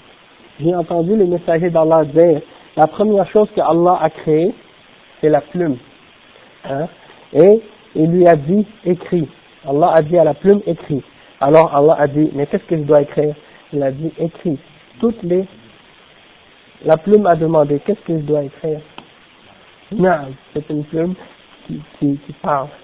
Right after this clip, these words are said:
Parce que Allah est capable de faire parler toute chose. Donc,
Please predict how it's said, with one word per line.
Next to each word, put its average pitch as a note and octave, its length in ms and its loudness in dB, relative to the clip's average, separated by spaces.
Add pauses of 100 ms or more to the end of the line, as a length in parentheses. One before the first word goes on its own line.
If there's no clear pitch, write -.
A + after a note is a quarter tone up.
(560)
Parce E3+ 140 -8
que G#3+ 100 -6
Allah F3+ 280 2
est F#3+ 60 -6
capable F3 280 -8
de D#3+ 80 -4
faire E3 160 -8 (100)
parler D#3+ 360 -4
toute F3 200 -12
chose. E3+ 300 -4 (840)
Donc, E3+ 340 -2